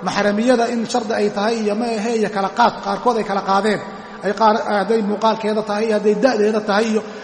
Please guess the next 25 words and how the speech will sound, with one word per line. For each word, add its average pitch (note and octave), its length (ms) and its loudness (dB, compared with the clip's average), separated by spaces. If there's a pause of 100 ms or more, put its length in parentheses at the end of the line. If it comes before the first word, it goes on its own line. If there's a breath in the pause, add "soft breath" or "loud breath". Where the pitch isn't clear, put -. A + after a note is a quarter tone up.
arrimahaasoo F#3+ 560 4
dhan D4+ 160 6
ba G#3+ 60 4
xadiidkana G#3 440 0
fuuqfuuqgooyey. F3+ 680 -2 (500 loud breath)
Maxaa C4 200 2
yeelay A#3+ 180 4
nabiga C4 260 4
calayhi A3+ 220 2
salaam B3 300 2
ninkaasi A3+ 380 0
markuu A3+ 220 -2
yidhi, G#3+ 240 2
"Xaaskaygii," A3 600 2
uu A#3 120 0
yidhi, F#3+ 300 0 (380 loud breath)
ma C4+ 80 4
weydiinin G#3 640 2 (380 loud breath)
xaaskiisii A3 520 0
ma G3 120 -2
rufaqa G3+ 380 0 (160)
iyo G3+ 120 -2
jamaaco G3+ 420 0 (260)
aamin G#3+ 360 4
ah - 120 -6